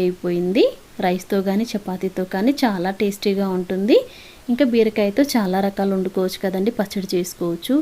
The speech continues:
పచ్చిశనగపప్పుకో అలా కానీ మసాలా కర్రీ కానీ చాలా బాగుంటాయి. మన ఛానల్లో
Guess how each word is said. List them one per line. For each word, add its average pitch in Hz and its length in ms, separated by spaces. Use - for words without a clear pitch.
పచ్చిశనగపప్పుకో 185 1000
అలా 190 160
కానీ 202 280
మసాలా 196 480
కర్రీ 202 320
కానీ 247 240
చాలా 220 360
బాగుంటాయి. 214 400
మన 320 200
ఛానల్లో 269 420